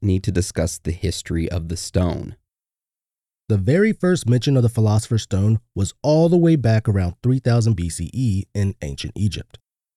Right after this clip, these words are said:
Speaker 2: Egyptian texts and hieroglyphics talk about a substance that could transmute base metals into gold and even had the power to grant immortality.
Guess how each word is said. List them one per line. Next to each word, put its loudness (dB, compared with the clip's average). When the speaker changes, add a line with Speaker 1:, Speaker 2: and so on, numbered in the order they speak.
Speaker 2:
Egyptian 0
texts -2
and 2
hieroglyphics 0
talk 0
about -2
a -4
substance -2
that -4
could -6
transmute -2
base -4
metals 0
into -4
gold 0
and -2
even 2
had 2
the 0
power 2
to -2
grant -2
immortality. -4